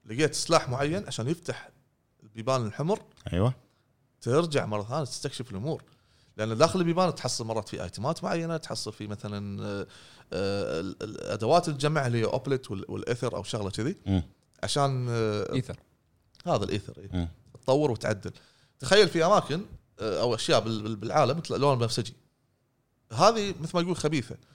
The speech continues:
Speaker 2: مم.
Speaker 1: إنه إذا خذيت احتمال، هو يكتب لك احتمال إنه يضرك أكثر ما يفيدك.
Speaker 2: آه، اللعبة يعني شوف، أي سلاح تاخذه، إنزين، أو مثلا أي آيتم يحط لك إنه يكون في الاسم مالقة تود ماي، مالقة تود ماي شنو،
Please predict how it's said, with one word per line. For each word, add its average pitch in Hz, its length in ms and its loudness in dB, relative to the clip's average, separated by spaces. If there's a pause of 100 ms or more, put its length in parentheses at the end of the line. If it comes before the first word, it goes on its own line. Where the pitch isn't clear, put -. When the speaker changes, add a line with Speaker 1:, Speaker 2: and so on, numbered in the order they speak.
(120)
Speaker 2:
مم. 95 220 2 (120)
Speaker 1:
إنه 131 360 2 (540)
إذا 131 200 -2
خذيت 180 360 4
احتمال، 226 720 2 (420)
هو 139 100 2
يكتب 143 320 0
لك - 120 -6
احتمال 156 280 0
إنه 139 140 -2
يضرك 147 680 2
أكثر 151 180 -2
ما 139 80 2
يفيدك. 104 280 -6 (380)
Speaker 2:
آه، 98 460 4
اللعبة 156 340 8
يعني 113 320 6
شوف، 110 180 0 (220)
أي 190 100 4
سلاح 147 320 6
تاخذه، 110 380 2 (460)
إنزين، 87 240 -4 (400)
أو 98 240 -6
مثلا 113 380 2
أي 135 200 2
آيتم 135 340 2
يحط - 240 -2
لك 107 160 -2
إنه 104 140 0
يكون 101 280 -2
في 95 440 -4
الاسم 95 500 -2 (300)
مالقة 117 260 8
تود 120 280 6
ماي، 87 140 2
مالقة 98 260 4
تود 95 420 2
ماي 85 140 -4
شنو، 85 280 -4